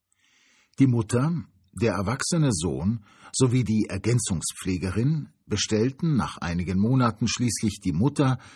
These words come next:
zur einzelvertretungsberechtigten Geschäftsführerin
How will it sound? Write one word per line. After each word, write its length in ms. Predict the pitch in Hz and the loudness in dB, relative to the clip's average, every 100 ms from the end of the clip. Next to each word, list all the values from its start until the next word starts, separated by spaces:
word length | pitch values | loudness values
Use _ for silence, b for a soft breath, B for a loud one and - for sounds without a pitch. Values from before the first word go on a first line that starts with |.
| B | B
zur 380 | - 107 87 - | -4 -2 -4 -4
einzelvertretungsberechtigten 1800 | 107 151 - 170 - 139 - 90 101 92 - 104 80 - - 80 - 85 | 0 2 0 -4 -4 -6 -2 -2 -2 -4 -2 -4 -6 -10 -10 -12 -6 -4
Geschäftsführerin 1120 | 90 - 78 - - 82 73 71 87 73 | -4 -6 -8 -8 -8 -8 -8 -6 -6 -8